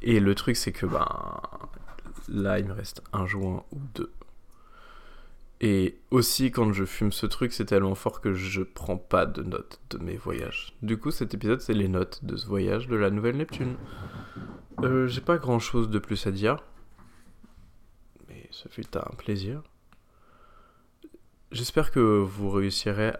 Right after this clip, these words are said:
à croiser les chemins de la nouvelle Neptune. Je pense que c'est pas un, un lieu de destination.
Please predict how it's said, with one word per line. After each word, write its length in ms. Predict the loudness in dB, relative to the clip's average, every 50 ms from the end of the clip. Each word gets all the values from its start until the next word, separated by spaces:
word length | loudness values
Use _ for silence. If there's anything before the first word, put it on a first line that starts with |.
| -6 -6
à 600 | -2 -2 0 0 0 -2 -2 -4 -6 -8 -12 -16 -16 -16 -16 -16 -16 -14 -10
croiser 340 | -4 -2 -2 -2 0 0 0
les 100 | 0 0
chemins 260 | -2 0 0 0 2
de 80 | 2
la 80 | 2 0
nouvelle 320 | 0 0 0 0 0 0
Neptune. 440 | 0 0 -2 -4 -4 -4 -2 -2 -4 -4 -8 -12 -14 -14 -14 -14 -14 -14 -14 -14 -14 -10 -8
Je 120 | -8 -2
pense 260 | 2 4 4 6 4
que 60 | 2 4
c'est 160 | 4 4 4
pas 420 | 4 6 8 8 10 10 10 8
un, 380 | 6 4 2 2 2 0 0 -2 -2
un 160 | 0 2 4 4
lieu 220 | 4 6 4 4
de 180 | 2 0 -6 -6
destination. 720 | -6 -6 -6 -4 -4 -2 -2 0 -2 -2 -2 -4 -6